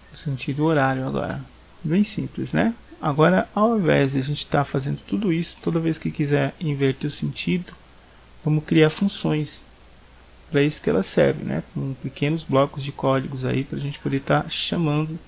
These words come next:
de uma forma mais simples. Então é só criar uma função aqui, vou criar uma, chamar ela de horário, ela é de tipo void, né? Porque ela não vai retornar nenhum valor,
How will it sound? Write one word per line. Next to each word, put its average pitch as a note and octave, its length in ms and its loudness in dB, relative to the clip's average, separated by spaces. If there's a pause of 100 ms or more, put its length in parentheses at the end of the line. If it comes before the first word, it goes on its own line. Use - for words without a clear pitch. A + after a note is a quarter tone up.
de D3+ 80 -4
uma C#3 140 -4
forma C#3 320 -2
mais D3+ 180 0
simples. - 800 -8 (280)
Então C3+ 220 -2
é C3+ 60 -4
só - 180 0
criar C#3+ 260 -2
uma C3 140 -2
função C#3+ 380 -6
aqui, G3+ 240 -2
vou F#3+ 100 -4
criar B2+ 240 -4
uma, B2+ 160 -4
chamar B2+ 460 -2
ela B2+ 160 -4
de B2+ 200 -8 (460)
horário, D#3 460 2
ela C3 160 -2
é - 20 -4
de C3+ 120 -10
tipo - 300 -10
void, C#3+ 460 2
né? C#3 160 -2
Porque - 220 -8
ela C3 100 -4
não B2+ 140 -4
vai C3 100 -2
retornar C3 460 -2
nenhum C3 220 -4
valor, D3+ 460 0